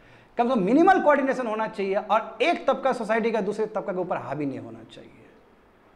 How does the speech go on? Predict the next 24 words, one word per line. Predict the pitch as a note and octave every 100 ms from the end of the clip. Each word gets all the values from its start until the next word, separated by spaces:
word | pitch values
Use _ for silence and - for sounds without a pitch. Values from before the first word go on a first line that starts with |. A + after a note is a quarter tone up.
| _ _
Minimal | E3+ B3+ D#4+ D4+
coordination | B3+ A#3+ A#3 G#3
बना | F3 E3
होना | C3 B2
चाहिए, | A#2 A#2+ A2+ A#2+ - _ _ _ _ _
ताकि | G3 G3
law | G3 A3+
and | A#3+
order | A3+ G#3+
problem, | G#3 G#3+ G#3+ - F#3+ F#3
law | G#3+
and | G#3+
order | G3 G#3
का | G3
प्रॉब्लम | G3 D#3 E3 D3+
ना | C3
हो | A#2
सके | G#2 A#2+
society | B2 A#2+ A2+ A2
में। | A#2+ - -
Are | D#3+
you | D#3+
getting | E3 F#3+
me? | F#3